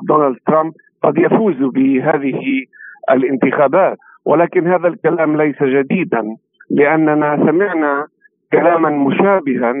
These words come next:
عندما كان ترامب رئيسا للولايات المتحدة الأمريكية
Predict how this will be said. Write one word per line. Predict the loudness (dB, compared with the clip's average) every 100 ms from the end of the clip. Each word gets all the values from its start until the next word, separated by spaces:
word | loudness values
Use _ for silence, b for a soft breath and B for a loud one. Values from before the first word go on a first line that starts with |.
| -2
عندما | -4 -2 -2 0 -4 0
كان | 0 2 0
ترامب | 0 0 -2 -2
رئيسا | -2 -2 -4 0 0 0 -6 B B B 0
للولايات | 2 2 2 0 0
المتحدة | -2 -2 -2 0 0 0
الأمريكية | 0 0 0 -2 0 2 2